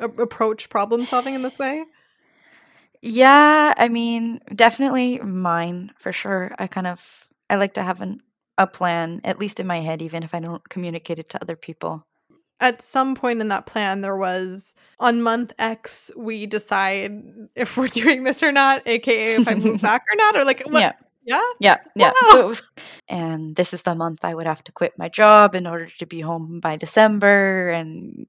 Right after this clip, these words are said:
Speaker 2: yeah, everything. This is the month I have to cancel this. I did, I did a lot of research in the spring just in case, because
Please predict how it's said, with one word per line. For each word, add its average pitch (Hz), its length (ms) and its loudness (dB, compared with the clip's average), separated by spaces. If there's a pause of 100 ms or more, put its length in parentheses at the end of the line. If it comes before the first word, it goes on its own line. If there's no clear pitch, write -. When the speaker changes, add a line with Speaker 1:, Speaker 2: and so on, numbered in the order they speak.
Speaker 2:
yeah, - 200 -2 (220)
everything. 175 560 -4 (300)
This 196 160 -2
is 196 120 -8
the 185 100 0
month 180 260 -2
I 175 60 2
have 175 200 -2
to 175 60 -6
cancel 170 460 -4
this. 202 560 0
I 180 100 0
did, 175 280 -4 (440)
I 190 60 -4
did 180 160 -4
a 185 60 4
lot 175 220 6
of 170 120 -2
research 165 360 -8
in 170 120 -8
the 170 80 -10
spring 170 580 -8
just 180 340 0
in 165 120 -8
case, 156 540 -10
because - 460 -12